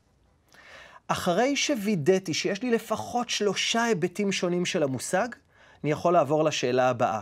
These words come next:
אבל תמיד לחזור לשאלות העזר ולראות שעניתי על כמה שיותר מהן. אז ראינו שאלת אירוע דו צדדית, ראינו שאלת ידע פשוטה.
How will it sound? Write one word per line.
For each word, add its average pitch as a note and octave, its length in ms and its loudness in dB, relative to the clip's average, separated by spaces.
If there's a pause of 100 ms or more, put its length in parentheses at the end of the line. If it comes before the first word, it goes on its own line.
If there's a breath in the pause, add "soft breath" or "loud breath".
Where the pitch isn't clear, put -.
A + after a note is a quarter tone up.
(340 soft breath)
אבל B2+ 160 -4
תמיד F#3 320 0
לחזור D3 640 2 (240 soft breath)
לשאלות C#3 420 0
העזר F#3 360 0
ולראות C3 840 0 (420 soft breath)
שעניתי D#3 720 -2
על C#3+ 180 0 (180)
כמה A3 400 -4
שיותר A2+ 540 -2
מהן. F#2+ 240 -12 (920 loud breath)
אז - 400 0
ראינו G#3+ 320 2
שאלת F3 760 2 (380)
אירוע C#3 540 2
דו D3+ 200 0
צדדית, - 640 -6 (440 loud breath)
ראינו E3+ 260 2
שאלת F3 400 0
ידע D3+ 180 2
פשוטה. - 400 -6